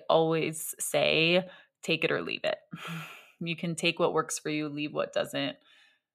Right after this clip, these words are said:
It's okay if you're activated <laughs> in something. Allow it to be, allow it to teach you. I'm not here to be right, okay? But I'll share this part through my personal lens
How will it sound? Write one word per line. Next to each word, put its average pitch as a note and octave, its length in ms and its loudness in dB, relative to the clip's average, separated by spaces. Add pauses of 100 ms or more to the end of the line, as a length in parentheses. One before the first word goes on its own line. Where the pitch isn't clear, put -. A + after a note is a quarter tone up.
(280)
It's D#3+ 220 -4
okay D#3+ 340 -2
if D#3 100 -4
you're - 140 0
activated - 800 0 (260)
<laughs> - 240 -12
in E3+ 200 -4
something. C#3+ 720 -2 (180)
Allow D3 320 4
it C#3+ 160 0
to D3 80 -6
be, C#3+ 220 -4
allow - 260 2
it - 120 -6
to - 80 -8
teach - 380 -4
you. D3 300 -2 (360)
I'm D#3+ 140 0
not D#3+ 220 4
here D#3 120 -4
to D3 100 -4
be D3+ 140 -4
right, - 380 0 (560)
okay? D#3 300 -2 (960)
But D#3+ 400 2 (460)
I'll F3 120 10
share F3+ 280 4
this D#3+ 320 2
part - 360 6
through D#3+ 120 0
my D3 140 0
personal F3 500 2
lens D3 500 -2